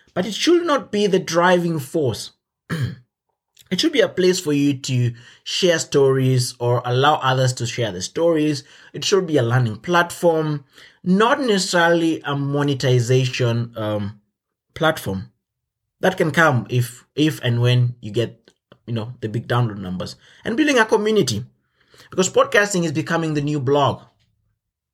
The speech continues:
Blogs have been existing for quite long. So finding that purpose on why you want to start your own podcast is one thing that will keep you moving.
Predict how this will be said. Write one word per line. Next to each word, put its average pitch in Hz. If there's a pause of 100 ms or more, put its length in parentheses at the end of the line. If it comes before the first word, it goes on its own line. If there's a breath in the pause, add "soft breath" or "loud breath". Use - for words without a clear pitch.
(360)
Blogs 170
have 151
been 147
existing 131
for 123
quite 120
long. 110 (300 loud breath)
So 170
finding 233
that 180
purpose 156
on 123
why 127
you 123
want 113
to -
start 110
your -
own 107
podcast 123
is 120
one 143
thing 147
that 127
will 120
keep 123
you 117
moving. 110